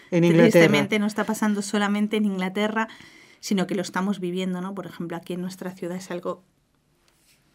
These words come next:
Speaker 2: alucinante,
Speaker 1: Ujú.
Speaker 2: o sea, el, el, de verdad, el odio a la vida por parte
Speaker 1: Sí.
Speaker 2: de, de muchas personas, eh, todas las leyes, ¿no? Por ejemplo, todas las leyes de género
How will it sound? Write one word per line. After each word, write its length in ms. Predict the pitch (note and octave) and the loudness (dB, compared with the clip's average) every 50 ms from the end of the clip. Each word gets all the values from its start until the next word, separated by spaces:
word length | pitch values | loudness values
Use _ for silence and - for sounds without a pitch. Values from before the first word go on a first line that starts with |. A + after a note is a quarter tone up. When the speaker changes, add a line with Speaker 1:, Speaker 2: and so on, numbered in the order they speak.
| _ _ _ _ _ _ | _ _ _ _ _ _
Speaker 2:
alucinante, 800 | - F3 F3 E3+ E3 - - - D#3+ E3+ F3+ F3+ F3+ F3 D#3+ C#3 | -8 -6 -6 -6 -10 -14 -14 -10 -8 -8 -6 -4 -2 -2 -2 0
Speaker 1:
Ujú. 160 | E3 F3+ F3 F3 | 2 2 4 4
Speaker 2:
o 20 | |
sea, 300 | E3 D#3+ D#3+ E3+ F3+ F#3 G3 - | 4 4 2 2 0 -2 -6 -8
el, 220 | - F#3 F3 - - | -10 -10 -10 -10 -8
el, 240 | F#3 F3+ F3 F#3 - - - - - - - - _ _ - | -8 -8 -8 -8 -10 -18 -20 -20 -20 -20 -20 -20 _ _ -6
de 140 | F3+ F#3 E3+ | -4 -2 -2
verdad, 400 | F3 E3+ E3+ E3 F3+ F#3+ G#3+ A3 | -2 -4 -4 -2 -2 -2 -2 -2
el 240 | G3+ F#3 F3+ E3+ F3+ | -2 -4 -4 -2 -2
odio 380 | F#3 F#3 G#3 G#3 B3 B3+ B3+ A#3 | 0 0 0 0 -2 -2 -2 -2
a 80 | G#3 | -2
la 140 | F#3 F3+ E3 | -4 -6 -6
vida 360 | D#3+ F#3 G3+ B3 C#4 C#4+ B3 | -6 -4 -4 -2 -2 -2 -4
por 180 | - F3+ F3+ - | -4 -6 -10 -8
parte 300 | - F3 F3+ D3+ D3 D3 | -6 -4 -4 -2 -2 -2
Speaker 1:
Sí. 60 | G#3+ | -2
Speaker 2:
de, 200 | G3+ G3 G3 F#3+ | -2 -4 -6 -6
de 180 | G#3 F#3 F#3 F3+ | -6 -6 -6 -4
muchas 360 | F3+ F#3 F#3 F#3+ G#3+ G#3+ G#3+ | -4 -6 -6 -6 -8 -8 -6
personas, 640 | - G3 F#3 F#3+ - G3+ G3+ G#3 G#3+ G#3 G#3 G#3 - | -8 -10 -10 -8 -8 -6 -4 -2 -2 -2 -2 -4 -6
eh, 180 | - G#3 F#3+ G3 - - - - - - - _ _ - | -10 -10 -10 -10 -12 -18 -20 -20 -20 -20 -20 _ _ -2
todas 320 | G3 F3+ F#3 G3 G3+ G3 | -2 0 0 0 -2 -2
las 220 | G3+ F#3 F3+ F3+ | -4 -4 -4 -4
leyes, 460 | - F#3 F#3+ G3 G#3 G3+ G3+ F#3+ F#3 F#3 | -4 -2 0 0 0 0 0 -2 -2 -4
¿no? 180 | F#3 G3 G3+ | -4 -4 -6
Por 120 | G3 F#3+ F#3 | -6 -8 -10
ejemplo, 320 | - - F#3 F3+ F#3 F3 | -8 -8 -8 -6 -8 -8
todas 180 | F3+ F3+ F3+ F3+ | -8 -8 -8 -8
las 180 | F#3 F#3 F#3+ | -8 -8 -8
leyes 320 | G3 F#3+ F#3+ F#3 F#3+ F#3 F#3+ | -8 -8 -6 -6 -6 -8 -8
de 80 | F3 E3 | -12 -14
género 520 | - - - F#3 F#3 F#3+ F#3+ F#3 F#3 F3+ | -14 -10 -8 -6 -6 -6 -6 -6 -4 -2